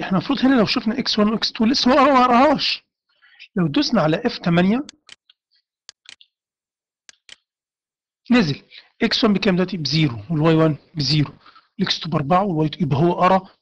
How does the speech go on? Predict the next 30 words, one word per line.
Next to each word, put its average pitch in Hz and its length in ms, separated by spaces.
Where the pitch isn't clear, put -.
مظبوط 151 420
الأرقام، 175 380
والجي 175 300
وان 170 180
والجي 160 420
اللي 135 120
هو 147 220
رقم 143 280
العنصر. - 380
طيب، - 140
نوقف. 196 360
طب 156 140
أنا 185 280
بعد 240 220
ما 294 120
قريته - 300
عايز 135 140
أبدأ 202 220
أرسم، - 260
أرسم 170 260
لاين 277 340
اللي 135 120
هو 143 60
أوبجكت - 380
شيب 269 380
مثلًا. 143 260
طب - 200
نيجي 147 200
هنا 165 140
نقول 180 540